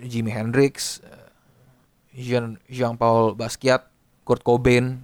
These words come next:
dan kawan-kawan. Legend gitu, karena ya mereka mungkin legend karena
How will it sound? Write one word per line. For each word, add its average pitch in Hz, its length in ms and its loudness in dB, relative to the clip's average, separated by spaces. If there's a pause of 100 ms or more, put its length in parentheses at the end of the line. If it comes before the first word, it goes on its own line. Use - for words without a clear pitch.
(120)
dan 113 160 -4
kawan-kawan. 113 720 0 (480)
Legend 151 480 0
gitu, - 240 -8
karena 190 240 -4 (800)
ya 143 80 2
mereka 147 320 -2
mungkin 247 320 -2
legend 170 320 -2
karena 175 480 -4